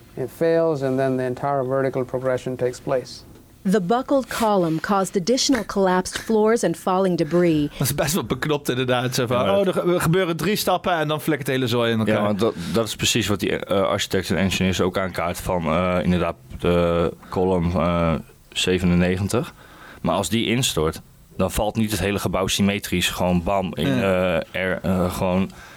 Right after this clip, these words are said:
Speaker 4: freefall naar beneden, zeg maar. Dat,
Speaker 3: Ja.
Speaker 4: dat gebeurt dan niet. Dan krijg je gewoon zo'n inkeping dat gewoon een deel instort en een deel blijft staan. Net zoals bij building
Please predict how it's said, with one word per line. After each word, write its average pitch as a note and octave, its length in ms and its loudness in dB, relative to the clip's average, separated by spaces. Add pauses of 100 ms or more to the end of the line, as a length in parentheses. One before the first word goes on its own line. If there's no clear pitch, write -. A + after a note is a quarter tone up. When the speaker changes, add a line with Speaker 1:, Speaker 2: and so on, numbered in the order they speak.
(160)
Speaker 4:
freefall G#2+ 520 0
naar G2 160 0
beneden, F#2 380 -2
zeg - 180 -4
maar. D2 180 -6
Dat, C3+ 100 0
Speaker 3:
Ja. B2+ 140 -2
Speaker 4:
dat G2+ 180 -4
gebeurt G#2 280 0
dan E2+ 100 0
niet. E2 120 2
Dan E2+ 100 0
krijg F#2 140 -4
je - 80 -6
gewoon F2 160 0
zo'n F#2 140 0
inkeping E2+ 540 -2
dat F2 120 0
gewoon F2+ 180 2
een E2 80 2
deel F#2+ 200 2
instort F2 440 0
en F2+ 80 4
een E2 100 2
deel E2+ 140 0
blijft D#2+ 220 -2
staan. F2 300 -4
Net F2+ 140 -2
zoals E2+ 240 -2
bij F2 140 0
building F2 460 2